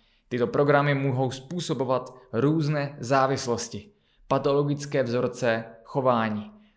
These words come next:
problémy s emocemi, problémy ve vztazích. Mohou způsobovat různé negativní myšlenkové vzorce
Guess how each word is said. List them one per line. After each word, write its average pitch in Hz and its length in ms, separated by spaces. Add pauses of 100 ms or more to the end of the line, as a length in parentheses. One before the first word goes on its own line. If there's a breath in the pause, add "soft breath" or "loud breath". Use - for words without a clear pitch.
(140)
problémy 143 920 (240)
s 131 360 (260)
emocemi, 127 600
problémy 131 420
ve 139 120
vztazích. 117 600 (480)
Mohou 113 240
způsobovat 139 880 (260 loud breath)
různé 135 840
negativní 139 680
myšlenkové 127 600
vzorce 123 520